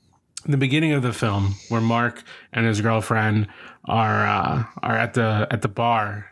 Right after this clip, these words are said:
in Harvard, and they're kinda talking, and you could tell that Mark's character, the way they were going with it, is he's just kinda like this condescending asshole, and he just didn't really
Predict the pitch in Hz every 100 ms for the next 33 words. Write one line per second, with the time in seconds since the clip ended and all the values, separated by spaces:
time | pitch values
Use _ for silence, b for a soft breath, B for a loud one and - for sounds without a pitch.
0 | - - 113 - 123 110 107 104 - _
1 | - 120 117 113 107 B B B B B
2 | B B B B _ _ _ 139 139 151
3 | 143 151 147 139 131 123 127 127 120 -
4 | 143 135 127 120 127 127 123 120 123 -
5 | - 117 117 117 120 113 107 104 117 110
6 | 113 117 120 127 123 113 107 110 110 107
7 | 113 107 107 110 104 107 - 120 120 117
8 | 110 104 110 - 123 123 123 117 123 120
9 | 120 117 117 127 120 127 - 180 214 202
10 | - 120 127 127 113 - 147 147 147 143
11 | 139 113